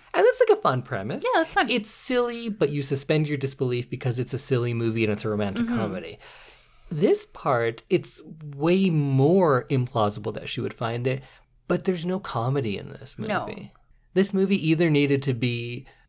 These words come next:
Speaker 1: less serious, like Serendipity,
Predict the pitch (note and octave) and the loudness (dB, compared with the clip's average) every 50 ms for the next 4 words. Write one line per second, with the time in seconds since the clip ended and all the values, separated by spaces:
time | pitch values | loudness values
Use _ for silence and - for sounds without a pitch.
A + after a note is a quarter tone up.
0 | _ _ _ _ - A#2+ A#2+ C3+ E3+ - - - - C#3 C#3 C#3+ C#3+ D3 D3 D3 | _ _ _ _ -2 0 2 2 0 0 -4 -4 0 2 4 4 4 4 4 2
1 | C3 - - A#2+ A#2+ B2 C3 C3 - - D3+ D3 D3 C#3+ C3+ C#3+ C#3+ C#3+ - D3 | 2 0 -8 -2 2 2 2 2 2 2 2 2 4 4 2 2 2 0 -2 -4
2 | D#3+ D#3+ D3 | -2 -4 -4